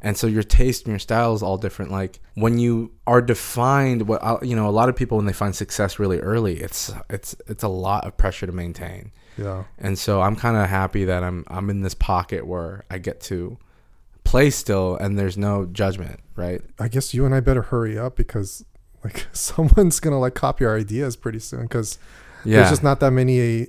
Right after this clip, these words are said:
Speaker 2: original ideas left.
Speaker 1: But that, that's okay. I'm not mad at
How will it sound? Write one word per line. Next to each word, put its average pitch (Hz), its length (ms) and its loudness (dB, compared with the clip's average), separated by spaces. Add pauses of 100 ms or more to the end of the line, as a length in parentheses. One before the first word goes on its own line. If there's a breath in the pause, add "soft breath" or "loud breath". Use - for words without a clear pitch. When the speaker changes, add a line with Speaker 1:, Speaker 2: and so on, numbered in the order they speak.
Speaker 2:
original 120 360 0
ideas 107 300 -4
left. 98 500 -4 (560 loud breath)
Speaker 1:
But 214 80 8
that, 254 240 6
that's 233 220 2
okay. 208 400 8
I'm 123 240 4
not 220 220 4
mad 123 360 6
at 110 180 4